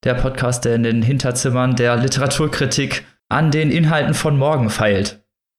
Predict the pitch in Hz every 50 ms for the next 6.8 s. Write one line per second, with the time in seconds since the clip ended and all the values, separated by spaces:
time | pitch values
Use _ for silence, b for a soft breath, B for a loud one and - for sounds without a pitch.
0 | _ - - 139 135 143 131 127 139 123 120 113 101 - - 73 - - - _
1 | _ _ _ _ _ _ _ _ 127 131 143 185 185 180 180 143 143 151 143 131
2 | - 143 156 175 - - - 120 117 110 117 120 127 139 143 131 123 123 120 -
3 | - - - _ - 113 117 131 170 196 156 123 120 123 120 131 131 135 135 135
4 | 135 - _ _ 127 120 123 123 139 160 - - - 135 139 135 135 - 131 127
5 | 123 - - 123 131 - - - 127 131 127 123 - 135 143 139 135 127 127 123
6 | 120 117 120 120 127 123 - 120 117 107 104 101 110 113 127